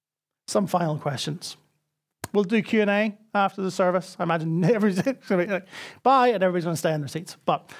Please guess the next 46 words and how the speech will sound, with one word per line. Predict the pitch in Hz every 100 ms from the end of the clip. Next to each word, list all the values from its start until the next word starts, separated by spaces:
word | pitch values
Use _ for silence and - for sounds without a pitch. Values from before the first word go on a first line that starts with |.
| -
we'll | 208
do | 220
Q | - 233
and | 220
A | 185 175 247
after | 180 202 175
the, | 151 147 - -
after | 160 143 160
the | 139
service. | 165 139 147
Let | 208
me, | 233 233
let | 233 220
me | 226
close | 202 175 170
with, | 175 143 - -
uh, | 180 165
with | 190 156
some, | 220 220 214 - - - _ -
uh, | 175 165 233
just | 208 -
final | - 196 214 214 185 156 - _ _ _ _ _ _ _ _
kind | - 160
of |
catch-all | - 190 185 180 165
questions, | 165 143 160 139
just | 180
to | -
kind | 160 160
of | -
preempt | - 185 143 - - _ _ - - -
some | 185 160
of | 147
the, | 156 143 143 -
some | - 170
of |
the | 151
things | 160 156
that | 160
you | 151
might | 143 131
be |
thinking. | 131 131 135 165 _ _ _ _ _ _ _ _ _ _ _ _ _ _ _ _ - - _ _ - - - - - _ _ _ _ _
Question | 208 190
number | 196
one. | 160 139